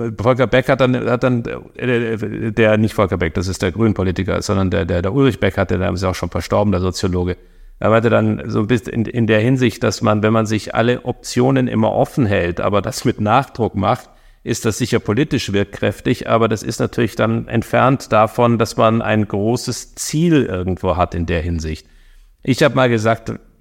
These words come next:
es gibt auch politische Verantwortungsträger, die haben die Kunstfertigkeit entwickelt, sich jeden Tag um hundertsiebzig Grad zu drehen. Warum hundertsiebzig? Weil wenn man sich zweimal dreht, dann landet man nicht am selben Ort und, ähm,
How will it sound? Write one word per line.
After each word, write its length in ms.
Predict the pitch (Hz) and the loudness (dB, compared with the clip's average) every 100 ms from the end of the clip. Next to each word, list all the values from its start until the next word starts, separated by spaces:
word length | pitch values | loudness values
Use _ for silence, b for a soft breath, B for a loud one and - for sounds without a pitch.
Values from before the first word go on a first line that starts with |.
| - - _ | -20 -20 _
es 160 | - - | -12 -2
gibt 220 | 117 - | -2 0
auch 300 | 113 107 - | -2 -2 -2
politische 460 | 120 117 117 113 107 | 0 0 0 0 2
Verantwortungsträger, 840 | 110 107 120 117 110 - 117 123 | 2 2 2 0 0 0 2 4
die 140 | 117 107 | 4 2
haben 120 | 113 | 2
die 100 | - | 0
Kunstfertigkeit 840 | - 127 - 113 110 104 113 110 | -2 -4 0 0 0 0 0 0
entwickelt, 480 | 110 95 101 131 120 | 0 0 0 0 -2
sich 220 | 123 - | -2 0
jeden 280 | 107 113 107 | 2 2 0
Tag 280 | 98 101 117 | 2 2 2
um 100 | 101 | 0
hundertsiebzig 720 | 117 113 - 120 - 104 - | 2 0 0 -6 -4 -6 0
Grad 260 | 117 170 | 2 2
zu 120 | - 110 | 2 -4
drehen. 320 | 92 95 92 | -2 -2 0
Warum 240 | 101 113 | 2 2
hundertsiebzig? 800 | 120 117 98 123 - - 120 - b b b - | 2 0 0 0 -2 -2 -2 -2 b b b -2
Weil 120 | 101 | 2
wenn 120 | 117 | 2
man 100 | 117 | 2
sich 160 | 107 - | 0 0
zweimal 380 | 107 117 127 | 2 4 4
dreht, 260 | 110 107 135 | 2 0 0
dann 100 | 117 | 2
landet 280 | 110 123 117 | 2 2 0
man 140 | 113 | 0
nicht 120 | 113 113 | 2 0
am 100 | 104 | 0
selben 300 | 104 110 101 | 0 0 0
Ort 340 | 92 131 - | 0 0 0
und, 320 | 123 - - 123 | -4 -4 -8 -6
ähm, 300 | 120 113 | -4 -2